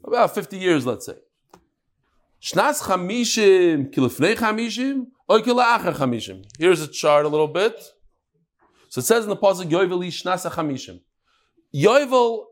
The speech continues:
is on the fiftieth year. No machlokes about it. It's on the fiftieth year. So that kind of explains what Yosef was saying before, forty-nine plus, it's on the fiftieth year. V'lo yi sixer, sifichel, fine. So when's Yovel in fiftieth? So I like this. Year forty-eight,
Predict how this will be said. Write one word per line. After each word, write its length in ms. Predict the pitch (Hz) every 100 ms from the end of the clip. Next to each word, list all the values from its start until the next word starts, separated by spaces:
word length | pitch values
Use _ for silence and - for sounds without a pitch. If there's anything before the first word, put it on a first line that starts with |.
| -
is 180 | 170 120 - _ 151
on 160 | 196
the 60 | 190
fiftieth 440 | 196 - 165 131
year. 220 | 127 107 -
No 120 | 262
machlokes 400 | 302 254 254 208
about 220 | 214 196
it. 80 | 196
It's 140 | 202 262
on 100 | 254
the 80 |
fiftieth 340 | 214 220 214 180
year. 240 | 180 127 _ _ _ _ _ _ _ _ _ _
So 140 | - 208
that 100 | 254
kind 180 | 226
of 80 | 202
explains 400 | 180 - 202 190
what 100 | 160
Yosef 320 | 170 170 160
was 160 | 143 139
saying 220 | 175 165
before, 680 | 139 139 180 180 151 123 117 -
forty-nine 580 | 143 151 180 175 160 135
plus, 300 | 143 135 - _ - -
it's 140 | 151 165
on 80 | 190
the 80 |
fiftieth 300 | 151 127 113
year. 120 | 92 -
V'lo 160 | 123 190
yi 60 |
sixer, 380 | 190 - 220 214
sifichel, 760 | 196 139 120 127 226 214 180 160 -
fine. 200 | 107 - _
So 160 | - 156
when's 220 | 202 170
Yovel 220 | 214 214
in 80 | 156
fiftieth? 320 | 123 - - _ _ _ _ _ _ _ _ _
So 120 | - 180
I 80 |
like 220 | 226 156 -
this. 340 | - - - _ _ _ _ _
Year 360 | 139 196 254 208
forty-eight, 720 | - 208 208 180 147 214 -